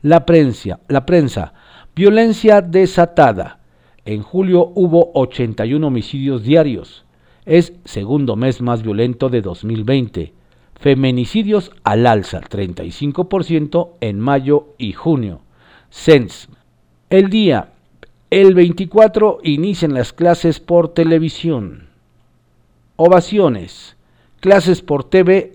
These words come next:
e inicio de cursos el veinticuatro. Actividad presencial solo cuando haya semáforo verde.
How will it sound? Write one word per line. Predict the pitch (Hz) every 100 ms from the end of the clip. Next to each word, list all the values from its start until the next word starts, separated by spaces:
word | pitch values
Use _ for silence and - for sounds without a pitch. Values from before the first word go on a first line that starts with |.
| _
e | 135
inicio | 120 135 180 175 170
de | 127 101
cursos | - 165 151 165 156
el | 151
veinticuatro. | 160 151 160 180 175 175 180 165 - _ _ _ _ _
Actividad | 110 - 120 113 117 120
presencial | - 117 - 101 - 156 143
solo | - 233 190 101 _ _ _
cuando | - 101 95 90 113
haya | 127 135 131
semáforo | - - 107 90 110 139 - 147 151
verde. | 131 104 92 85 78